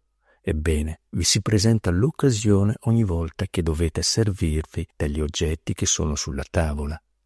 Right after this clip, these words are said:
Cercate di prenderli e posarli senza dare colpi, senza urtare gli oggetti vicini.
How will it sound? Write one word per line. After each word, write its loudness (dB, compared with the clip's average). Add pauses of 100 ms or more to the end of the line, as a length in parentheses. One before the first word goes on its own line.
(640)
Cercate 0
di 2
prenderli 2
e 0
posarli 2
senza 0
dare -4
colpi, -4 (480)
senza -2
urtare 0
gli -2
oggetti -4
vicini. -2